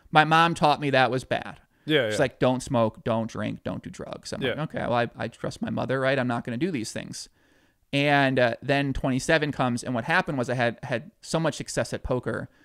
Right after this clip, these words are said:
Speaker 1: and I was like, "This is all I've ever wanted," right? My whole entire goal was to get to high stakes and get a few hundred thousand dollars. Like, that was,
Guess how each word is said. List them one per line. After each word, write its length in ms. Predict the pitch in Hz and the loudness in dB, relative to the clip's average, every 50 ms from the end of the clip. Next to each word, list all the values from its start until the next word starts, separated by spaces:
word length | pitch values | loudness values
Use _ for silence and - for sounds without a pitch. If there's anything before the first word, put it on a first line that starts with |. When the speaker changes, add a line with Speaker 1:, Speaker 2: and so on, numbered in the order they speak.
| _ _ _ _ _ _ _ _ - | _ _ _ _ _ _ _ _ -2
Speaker 1:
and 100 | 135 135 | 2 2
I 20 | 135 | 4
was 80 | 131 | 4
like, 120 | 135 120 - | 2 0 -4
"This 180 | 143 - - | -4 -6 -2
is 60 | 139 127 | 0 2
all 120 | 113 113 | 4 4
I've 100 | 110 113 | 4 2
ever 160 | 110 113 117 | 0 -4 -4
wanted," 360 | 110 107 110 107 90 87 - | -4 -4 -4 -4 -4 -6 -4
right? 200 | 117 120 117 95 | 0 0 0 2
My 200 | - 123 120 - - | 2 2 0 0 -2
whole 280 | 127 - - 165 185 180 | -6 -4 0 2 2 2
entire 260 | 151 160 147 123 113 | 2 2 0 0 0
goal 260 | 110 123 120 113 110 | 0 2 2 2 2
was 160 | 107 101 - - | 0 -2 -6 -10
to 80 | - | -16
get 220 | - - 135 131 - | -10 -6 -4 -4 -4
to 80 | 165 151 | -2 -2
high 160 | 143 123 131 | -2 -2 -2
stakes 340 | - - 117 113 117 - - | -2 -4 -4 -4 -4 -4 -4
and 80 | 117 | -4
get 80 | 113 113 | -4 -2
a 40 | 117 | -2
few 120 | - 117 | -2 -2
hundred 100 | 107 110 | -2 -2
thousand 300 | - 98 101 - - 117 | -4 -4 -6 -6 -4 0
dollars. 400 | 135 190 208 170 110 - - - | 2 4 4 2 0 -2 -6 -6
Like, 140 | 175 - - | -4 0 4
that 180 | 151 143 117 113 | 4 4 4 2
was, 240 | 131 117 - - | -2 -4 -6 -10